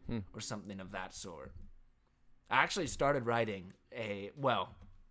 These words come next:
Speaker 2: started writing, we're, like, in the Prometheus phase of it,
Speaker 1: <laughs>
Speaker 2: but started a novel recently that's,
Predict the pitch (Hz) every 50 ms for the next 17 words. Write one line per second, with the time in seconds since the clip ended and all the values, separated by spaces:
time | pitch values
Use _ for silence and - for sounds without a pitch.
0 | - - - - - - - - 139 110 98 98 95 90 87 98 104 98 95 95
1 | 98 98 104 107 107 101 98 98 101 - 120 113 104 98 101 104 - - - 113
2 | - _ _ _ - 151 123 107 104 110 104 107 - - 95 90 87 - - -
3 | - 101 101 98 98 87 98 92 82 76 82 73 - - - - - - 101 -
4 | 107 123 123 127 123 117 107 - - - - - - - - - - 190 185 202
5 | 208 202 180 180 185 175 160 143 135 135 143 160 156 139 127 120 127 139 - 165
6 | 151 131 139 147 147 - - 139 120 120 120 117 113 113 113 - - _ - 160
7 | 147 147 139 135 -